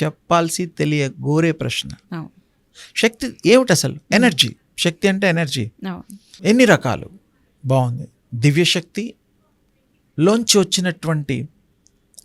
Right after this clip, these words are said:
Speaker 1: భగవత్ శక్తిగా మారింది. అది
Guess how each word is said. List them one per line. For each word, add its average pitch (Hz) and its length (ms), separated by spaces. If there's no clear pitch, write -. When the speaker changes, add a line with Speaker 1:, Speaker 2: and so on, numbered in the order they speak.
Speaker 1:
భగవత్ 147 420
శక్తిగా 143 540
మారింది. 135 560
అది 202 680